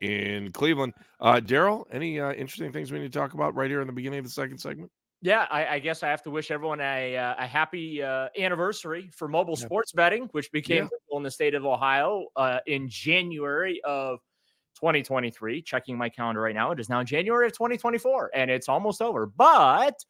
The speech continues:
Speaker 2: with, uh, that in mind, BetQL is here to help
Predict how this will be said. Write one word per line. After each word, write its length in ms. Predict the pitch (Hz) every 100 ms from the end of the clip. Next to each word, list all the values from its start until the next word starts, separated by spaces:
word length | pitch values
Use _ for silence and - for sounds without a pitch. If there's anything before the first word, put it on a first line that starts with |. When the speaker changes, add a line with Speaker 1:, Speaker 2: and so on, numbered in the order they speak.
| _ _ _
Speaker 2:
with, 260 | - 175 -
uh, 540 | 180 180 180 180 180 175
that 200 | 196 147
in 60 |
mind, 380 | 185 190 262 202
BetQL 500 | 185 185 202 196 233
is 80 | 202
here 140 | 208
to 60 | 196
help 180 | 202